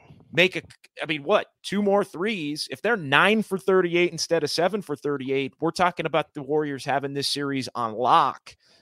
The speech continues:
two oh going home, even with everything else that, that's been going on. Uh, so I,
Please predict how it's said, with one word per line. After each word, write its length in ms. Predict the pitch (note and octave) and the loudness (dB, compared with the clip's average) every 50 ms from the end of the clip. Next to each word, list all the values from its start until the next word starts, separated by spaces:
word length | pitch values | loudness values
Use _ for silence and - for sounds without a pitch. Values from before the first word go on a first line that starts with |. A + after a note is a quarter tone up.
| _ _ _ | _ _ _
two 300 | - - F3+ E3+ D#3 D3+ | -8 -6 -2 0 2 2
oh 140 | D3+ C#3+ C3 | 2 2 2
going 340 | G#2+ C#3 C#3 B2+ B2 A#2 A2 | 2 2 2 2 0 -2 0
home, 580 | A2+ D3+ F3 F#3+ F3+ D3 C3 B2+ B2 A#2+ - - _ _ _ | 2 4 4 6 4 2 2 -2 -4 -8 -12 -16 _ _ _
even 520 | F3 F3 F3 D3 D#3+ D3+ C#3+ C#3+ C#3 C3 _ _ _ | -6 -6 -2 -2 -2 -2 -2 -6 -10 -14 _ _ _
with 320 | B2 C3 F3 F#3 E3 - _ - | -2 0 2 2 0 -2 _ -2
everything 480 | D3 C#3+ C3+ C#3+ B2+ - C3+ C3 B2+ C3 | 0 0 0 -2 -2 -4 -6 -6 -4 -2
else 260 | C3 C3 B2 - - | -2 -2 -4 -6 -6
that, 180 | - B2 A#2 - _ _ | -6 -8 -8 -8 _ _
that's 200 | C3 B2+ - - | -8 -8 -8 -6
been 240 | - C3+ B2+ B2+ B2 | -4 -4 -4 -2 -2
going 320 | C3 C3 B2+ A#2+ A#2 A2+ | 0 0 0 0 0 0
on. 500 | B2 D3+ F3+ F3 D3+ C3 A#2+ A#2+ A#2+ A#2 - - - _ - - _ - - - | 2 4 4 4 2 0 -2 -4 -6 -10 -16 -20 -20 _ -20 -20 _ -20 -14 -6
Uh, 280 | - C3+ C3 B2+ A#2+ G#2 | -2 0 0 0 0 0
so 500 | - - - D#3 D3 C#3+ C3+ B2+ B2 - - - - - _ - - | -2 0 2 2 4 4 2 0 -2 -4 -10 -16 -20 -18 _ -18 -14
I, 160 | C3 C3+ | -12 -12